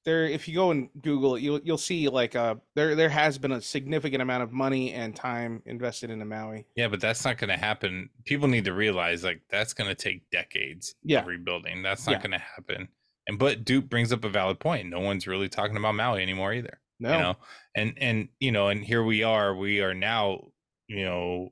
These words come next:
Speaker 2: a month away from another government shutdown because that's when the C R expires. And
Speaker 1: Oh, it's gonna happen.
Speaker 2: and we don't have a Speaker of the House yet. Um, and, and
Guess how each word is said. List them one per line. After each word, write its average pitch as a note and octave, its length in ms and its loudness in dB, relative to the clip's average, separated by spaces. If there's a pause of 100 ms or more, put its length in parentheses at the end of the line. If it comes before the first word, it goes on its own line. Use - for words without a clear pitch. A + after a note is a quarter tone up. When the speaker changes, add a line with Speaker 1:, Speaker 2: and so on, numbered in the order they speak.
Speaker 2:
a G2+ 100 0
month F#2+ 460 2 (640)
away A#2+ 520 2 (320)
from G#2+ 580 0 (160)
another G#2 400 2
government G#2+ 340 0
shutdown B2 540 0 (160)
because F#2+ 220 -4
that's F#2+ 200 0
when G2+ 80 -2
the F#2+ 80 -2
C - 220 0
R G2 160 4
expires. C3 560 0
And G2+ 100 4
Speaker 1:
Oh, E3+ 120 10
it's F3+ 160 6
gonna F3+ 160 6
happen. C#3 340 2 (100)
Speaker 2:
and G2+ 320 2 (160)
we G2+ 100 0
don't G#2 260 2
have A2 160 -2
a G2 40 0
Speaker A2 340 -2
of A2 60 2
the A2 80 0
House G2+ 300 0
yet. G2 300 0 (400)
Um, F2+ 560 2 (320)
and, G2 580 0
and G2 400 -2